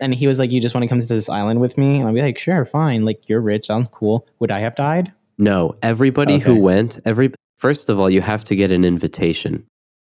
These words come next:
Speaker 1: Okay.
Speaker 2: to come to
Speaker 1: But,
Speaker 2: the
Speaker 1: like,
Speaker 2: menu.
Speaker 1: so did he get a plus one then? Is that why, how she came?
Speaker 2: He, big plot twist is that he, <laughs> so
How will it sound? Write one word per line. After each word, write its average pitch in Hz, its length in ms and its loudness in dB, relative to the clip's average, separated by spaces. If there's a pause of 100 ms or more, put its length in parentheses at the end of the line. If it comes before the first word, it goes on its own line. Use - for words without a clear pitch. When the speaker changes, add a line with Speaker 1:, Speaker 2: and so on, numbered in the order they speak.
(180)
Speaker 1:
Okay. 110 280 -4
Speaker 2:
to 95 100 0
come 82 220 -2
to - 80 -8
Speaker 1:
But, 160 60 0
Speaker 2:
the 170 40 2
Speaker 1:
like, 165 140 4
Speaker 2:
menu. 156 120 -4
Speaker 1:
so 151 80 0
did 139 140 0
he 143 80 2
get 135 100 0
a 123 40 -4
plus 120 360 -2
one 113 300 0
then? 117 220 0
Is 110 100 -2
that 101 160 -4
why, 101 160 -2
how 104 160 -6
she 101 140 -8
came? 104 340 -4
Speaker 2:
He, 120 380 0 (920)
big 123 200 -2
plot 98 340 -4
twist 82 520 -6
is 87 260 -6
that 90 220 -4
he, 110 460 0
<laughs> - 420 -4
so 104 380 -4